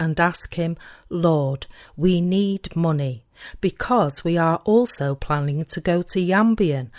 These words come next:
a northeastern region in China, to preach the gospel. Like this,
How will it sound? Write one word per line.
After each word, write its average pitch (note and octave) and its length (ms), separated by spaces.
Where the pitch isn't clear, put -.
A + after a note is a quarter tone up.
a F3+ 120
northeastern G#3+ 920
region F#3 480
in F3 160
China, E3 600
to - 180
preach F3 420
the E3 100
gospel. C#3 640
Like A#3 380
this, F#3+ 340